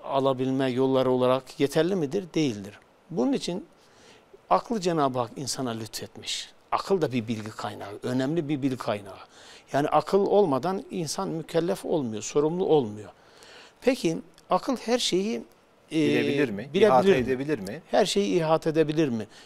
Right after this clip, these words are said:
Speaker 1: Fizik ötesini, gayb alemini ihate edebilir mi? O zaman, e, Cenab-ı Hak bize acımış yine.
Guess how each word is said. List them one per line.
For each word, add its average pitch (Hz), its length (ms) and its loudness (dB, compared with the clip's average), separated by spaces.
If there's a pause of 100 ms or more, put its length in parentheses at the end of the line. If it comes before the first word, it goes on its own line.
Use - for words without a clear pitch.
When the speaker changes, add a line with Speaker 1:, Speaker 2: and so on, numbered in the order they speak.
(120)
Speaker 1:
Fizik 175 320 -2 (220)
ötesini, 127 480 -4
gayb 156 340 -2
alemini 135 500 -2
ihate 156 420 -2
edebilir 143 440 0
mi? 101 180 -8 (640)
O 247 140 0
zaman, 240 400 0 (160)
e, 151 600 4
Cenab-ı 202 360 4
Hak 180 140 0 (300)
bize 180 180 4
acımış 190 500 2
yine. 139 240 -2